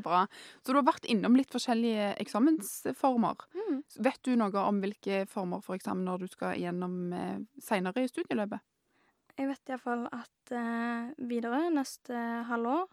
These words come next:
Speaker 2: så er det både multiple choice, det er muntlig, det er prestasjon.
Speaker 1: Mm.
Speaker 2: Så det skifter hele tiden.
Speaker 1: <laughs> Du får prøve deg på litt, eh, av hvert, altså. Når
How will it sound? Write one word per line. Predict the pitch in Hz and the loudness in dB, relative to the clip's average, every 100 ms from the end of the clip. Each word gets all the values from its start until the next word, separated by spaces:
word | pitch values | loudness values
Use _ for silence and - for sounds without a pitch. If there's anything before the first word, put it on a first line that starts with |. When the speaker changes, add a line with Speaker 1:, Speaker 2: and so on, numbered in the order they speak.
| - | -12
Speaker 2:
så | - 269 | -8 -8
er | - 240 240 | -4 -4 -4
det | 247 240 240 240 233 | -4 -2 -2 -2 -4
både | 240 233 233 | -4 -4 -2
multiple | 240 - 240 247 | -4 -4 -8 -8
choice, | - 254 254 254 - - | -6 -2 0 -2 -8 -6
det | 240 | -4
er | 240 | -2
muntlig, | 240 240 240 _ - 240 240 247 _ _ _ | 0 0 -2 _ -8 -4 -4 -6 _ _ _
det | - | -12
er | - | -8
prestasjon. | 247 - 254 262 247 247 262 _ 247 | -8 -6 -6 -2 0 -2 -6 _ -4
Speaker 1:
Mm. | 226 196 196 _ | -2 -2 -6 _
Speaker 2:
Så | - 262 | -8 -6
det | 233 | -4
skifter | 240 254 - - 240 233 240 262 _ | -4 -6 -8 -6 -4 -4 -6 -10 _
hele | - 247 240 247 | -8 -4 -4 -6
tiden. | - 123 247 - _ - - _ | -6 -6 -6 -8 _ -20 -20 _
Speaker 1:
<laughs> | 320 - 320 - - 294 | 4 6 2 -2 -20 -12
Du | 226 | 0
får | 262 233 | 2 6
prøve | 294 254 | 6 6
deg | 247 | 2
på | 247 | 2
litt, | 240 _ - | 0 _ 2
eh, | 233 226 | 4 4
av | 214 | 2
hvert, | 220 302 - | 2 0 2
altså. | 220 208 - - _ - _ _ _ _ - | 0 0 -4 -4 _ -20 _ _ _ _ 8
Når | 262 349 392 | 10 12 10